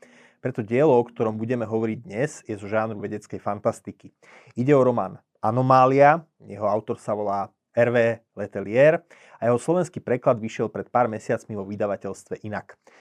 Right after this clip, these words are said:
Francúzsky originál vyšiel ešte v roku dvetisícdvadsať a v tom istom roku získal prestížnu literárnu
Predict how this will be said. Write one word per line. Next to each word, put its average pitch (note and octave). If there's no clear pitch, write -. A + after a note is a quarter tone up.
Francúzsky C#3
originál A#2
vyšiel G#2+
ešte G#2
v G2
roku G2
dvetisícdvadsať G#2+
a G#2+
v -
tom A2+
istom G#2+
roku G#2
získal G2+
prestížnu G#2+
literárnu G2+